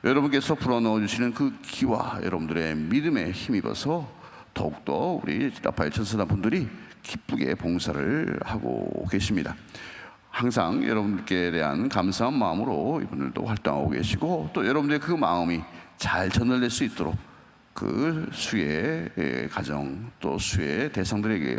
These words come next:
분들에게도 친절하게 대하려고 노력들을 많이 하고 있습니다. 어, 여러분께서도, 어, 이렇게 조끼 입으신 분들 또 게다가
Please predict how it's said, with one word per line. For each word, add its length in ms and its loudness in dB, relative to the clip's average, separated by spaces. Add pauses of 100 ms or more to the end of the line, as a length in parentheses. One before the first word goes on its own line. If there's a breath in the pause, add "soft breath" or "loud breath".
(140)
분들에게도 500 0 (360 loud breath)
친절하게 680 0
대하려고 800 -2
노력들을 540 0
많이 240 0
하고 220 0
있습니다. 400 -4 (680 loud breath)
어, 260 2
여러분께서도, 560 0
어, 1000 0
이렇게 300 -6
조끼 320 0
입으신 260 4
분들 640 2
또 160 -2
게다가 640 0